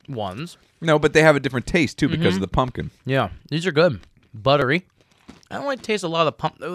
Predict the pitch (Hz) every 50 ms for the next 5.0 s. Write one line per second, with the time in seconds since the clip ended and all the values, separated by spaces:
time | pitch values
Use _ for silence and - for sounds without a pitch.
0 | 180 180 202 233 226 254 240 240 - - 151 127 104 104 107 107 101 104 101 -
1 | - 123 110 98 101 101 - - 98 82 65 55 - - - - _ _ _ _
2 | _ _ _ _ _ _ _ _ - - - 110 101 101 101 - - _ _ _
3 | _ _ _ - - - - _ _ _ _ _ - - 95 104 120 139 151 151
4 | 147 131 107 107 98 90 90 85 82 73 - - - 139 135 131 135 151 160 180